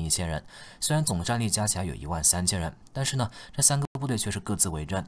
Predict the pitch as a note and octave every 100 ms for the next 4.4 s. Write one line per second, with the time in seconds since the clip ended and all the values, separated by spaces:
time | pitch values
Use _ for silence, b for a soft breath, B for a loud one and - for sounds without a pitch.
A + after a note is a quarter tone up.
0 | - - A#2+ C3+ B2+ A2 - G#2+ F2+ D#2+
1 | D#2+ F#2+ F2 - - F#2 D#2+ E2+ E2+ -
2 | F2+ D2+ - D#2+ F2+ - B B B B
3 | - C#3+ D3 D#3 A2 A2+ G2+ A#2+ A#2 -
4 | G#2+ G2+ F#2+